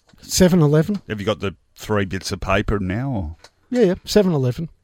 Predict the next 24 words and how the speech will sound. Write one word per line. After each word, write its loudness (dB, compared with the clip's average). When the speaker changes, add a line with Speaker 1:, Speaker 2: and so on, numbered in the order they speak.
Speaker 2:
Seven -4
eleven? -6
What? -4
Speaker 1:
Yep. -2
Seven. 0
Speaker 2:
Yeah. -2
Speaker 1:
You, 0
Speaker 2:
Oh. 2
Speaker 1:
eleven, 0
me. -4
Speaker 2:
Really? -2
Speaker 1:
Yeah. -4
Speaker 2:
So -2
you 2
got, 0
how -4
many 2
last -2
week? -6
Five. 2
Speaker 1:
Five. -4
You -4
got 0
Speaker 2:
Uh, -6